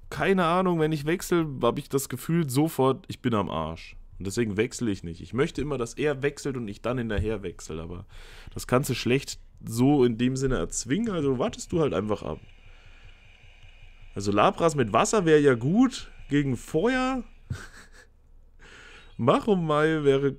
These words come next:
gut mit Kampf gegen Stahl sicherlich. Es wäre alles irgendwie besser, aber ich, ich trau mich hier nicht raus, ich weiß nicht.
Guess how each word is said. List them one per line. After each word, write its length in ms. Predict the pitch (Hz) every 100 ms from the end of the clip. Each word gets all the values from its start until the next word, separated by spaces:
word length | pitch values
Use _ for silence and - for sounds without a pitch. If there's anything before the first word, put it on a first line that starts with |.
| -
gut 260 | - 170 190
mit 200 | 139 131
Kampf 400 | 151 156 196 190
gegen 240 | 156 143
Stahl 540 | 123 - 104 139 208 214
sicherlich. 580 | 202 190 190 190 233 202
Es 160 | 165
wäre 280 | 147 147 -
alles 360 | 190 302 269 -
irgendwie 380 | 233 226 208
besser, 540 | 196 143 151 - 104 90
aber 280 | 95 104 98
ich, 360 | 110 - - - - - - - - - - - - -
ich 180 | 120 -
trau 340 | - - 202
mich 220 | 240 233 -
hier 120 | 202
nicht 280 | 196 190 -
raus, 340 | 165 143 113
ich 140 | 120
weiß 340 | 131 165 165 117
nicht. 280 | 101 98